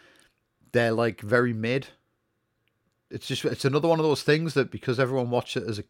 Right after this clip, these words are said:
as a kid in the eighties, they think it's, like, the greatest fucking shit ever, and it's not that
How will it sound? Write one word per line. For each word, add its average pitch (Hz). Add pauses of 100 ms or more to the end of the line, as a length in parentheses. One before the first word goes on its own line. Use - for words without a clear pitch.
(120)
as 107
a 101
kid 127
in 127
the 101
eighties, 123
they 101
think 117
it's, -
like, 104
the 101
greatest 107
fucking 107
shit 104
ever, 107 (800)
and 104
it's -
not 110 (220)
that 113